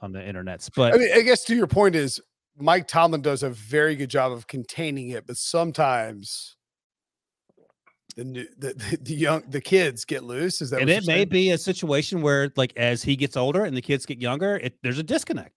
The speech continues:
Speaker 1: Now, he has a kid in college, I believe, who plays football. Uh, he did last time I, I checked. So, you know, he has some sense of that. But, like, you know, I've showed you what, what,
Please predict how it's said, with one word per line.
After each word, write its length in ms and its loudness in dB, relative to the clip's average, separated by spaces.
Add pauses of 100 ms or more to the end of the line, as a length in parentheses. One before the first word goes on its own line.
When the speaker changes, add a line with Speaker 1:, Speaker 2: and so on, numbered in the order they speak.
Speaker 1:
Now, 140 -4
he 160 0
has 100 0
a 60 -10
kid 180 -2
in 60 -6
college, 340 2
I 80 -4
believe, 420 -8 (360)
who 60 -4
plays 220 -2
football. 520 0 (100)
Uh, 220 2
he 120 0
did 160 0
last 200 0
time 120 0
I, 140 -2 (100)
I 80 -2
checked. 440 2 (400)
So, 260 4
you 140 2
know, 80 4
he 100 2
has 160 0
some 120 -2
sense 200 -2
of 60 -8
that. 160 0
But, 180 0 (800)
like, 200 -2
you 100 -4
know, 280 0
I've 140 2
showed 300 0
you 200 2
what, 260 0
what, 180 0